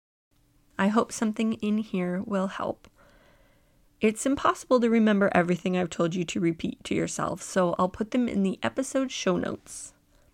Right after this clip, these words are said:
But I also want to encourage you to create your own.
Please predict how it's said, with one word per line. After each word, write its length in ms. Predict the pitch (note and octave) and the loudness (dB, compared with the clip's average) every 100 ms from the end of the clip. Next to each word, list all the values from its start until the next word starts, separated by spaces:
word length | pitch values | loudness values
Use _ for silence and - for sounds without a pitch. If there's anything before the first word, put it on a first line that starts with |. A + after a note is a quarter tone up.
| _ | _
But 120 | - C4 | 0 2
I 80 | |
also 420 | - C4 D#4 - G#4 | 4 2 2 0 0
want 160 | C4+ | 2
to 60 | A#3 | 2
encourage 420 | A3+ - G3 F#3+ | 0 0 0 0
you 80 | G3+ | 0
to 80 | F#3+ | -2
create 500 | - - C4+ C#4 D4 | -2 -2 0 0 -2
your 160 | C#4 - | -4 0
own. 400 | G3+ F3 - | 2 2 -2